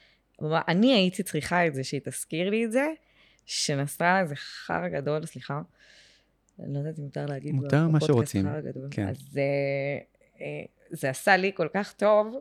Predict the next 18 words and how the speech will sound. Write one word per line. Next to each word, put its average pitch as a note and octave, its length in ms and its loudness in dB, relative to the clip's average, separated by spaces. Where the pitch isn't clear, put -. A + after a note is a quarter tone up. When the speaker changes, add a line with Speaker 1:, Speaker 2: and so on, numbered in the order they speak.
Speaker 1:
ושאלתי, F3+ 680 4
ו-, F3 60 4
ו-, C#3+ 100 0
וכאילו C#3+ 460 0
ערכתי F#3 340 4
את C4 100 -4
הסרטון, F3+ 600 -2
ושלחתי D#3+ 580 -2
לה E3+ 100 2
לפני, D#3 460 -4
לפעמים D#3 420 -2
אני D#3+ 120 0
עושה C3+ 300 -2
את D#3 100 -6
המחווה B2+ 420 -4
הזאת, G3+ 260 -4
לפעמים B2+ 440 -8
לא. C3+ 240 -4